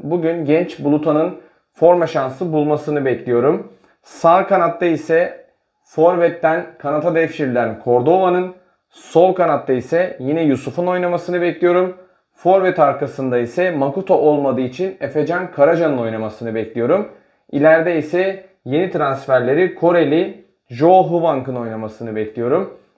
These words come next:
Yine dört iki üç bir şeklinde karşımıza çıkacak bir rakip olacak Alanyaspor. Hemen şimdi isterseniz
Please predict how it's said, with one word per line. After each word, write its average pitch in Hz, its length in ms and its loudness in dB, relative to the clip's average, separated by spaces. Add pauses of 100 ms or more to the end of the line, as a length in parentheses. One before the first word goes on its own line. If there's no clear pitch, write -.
(100)
Yine 170 300 0
dört 160 240 4
iki 175 200 -2
üç - 220 -6
bir 185 80 2
şeklinde 156 640 0
karşımıza 147 520 0
çıkacak 156 560 0 (240)
bir 160 160 6
rakip 156 300 2
olacak 123 340 0
Alanyaspor. 113 720 0 (400)
Hemen 180 320 0
şimdi 151 280 -4
isterseniz 156 720 0